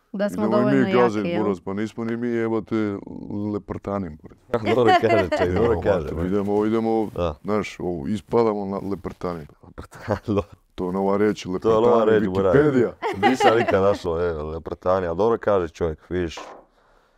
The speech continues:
Speaker 3: Ispada ono, naš, kao da ganjamo tu neku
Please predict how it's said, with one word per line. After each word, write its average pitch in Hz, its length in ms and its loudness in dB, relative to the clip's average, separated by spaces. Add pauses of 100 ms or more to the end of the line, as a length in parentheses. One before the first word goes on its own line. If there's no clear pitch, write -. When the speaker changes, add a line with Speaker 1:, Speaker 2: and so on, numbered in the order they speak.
(300)
Speaker 3:
Ispada 95 480 2
ono, 107 240 2
naš, 98 260 0
kao 95 320 2
da 90 100 -2
ganjamo 87 420 0
tu 95 200 -4
neku 69 800 -8